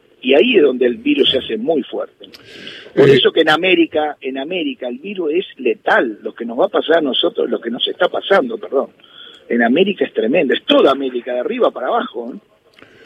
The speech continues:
Speaker 2: Ahí, ¿está conforme con la cantidad de testeos que se hacen o le parecen pocos?
Speaker 1: Eso es bajo, eso ya todo el mundo lo dice, no lo digo yo. Yo no soy el que más insiste en el tema, ¿eh? Porque yo creo que hay que hacer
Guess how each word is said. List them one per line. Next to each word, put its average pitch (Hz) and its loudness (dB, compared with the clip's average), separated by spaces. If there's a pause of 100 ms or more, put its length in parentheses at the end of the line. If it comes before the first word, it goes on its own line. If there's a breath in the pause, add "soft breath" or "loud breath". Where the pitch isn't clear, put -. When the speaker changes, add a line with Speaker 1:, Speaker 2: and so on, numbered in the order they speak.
(200 soft breath)
Speaker 2:
Ahí, 165 0
¿está 147 2
conforme 185 2
con 107 -2
la 95 -4
cantidad 95 2
de 107 4
testeos 107 0
que 92 -6
se 101 0
hacen 147 0
o 101 -2
le 87 -2
parecen 95 -2
pocos? - -4
Speaker 1:
Eso 214 4
es 160 2
bajo, 139 0
eso 139 -6
ya 117 -12
todo 123 -8
el 113 -8
mundo 120 -8
lo 110 -10
dice, 117 -8
no 120 -12
lo 113 -10
digo 113 -8
yo. 131 -2
Yo 311 -2
no 269 4
soy 247 -2
el 175 2
que 156 -4
más 180 -6
insiste 127 -8
en 110 -16
el 101 -18
tema, 104 -12
¿eh? 127 -10
Porque 127 -4
yo 156 2
creo 156 2
que 151 4
hay 139 4
que 143 0
hacer 143 4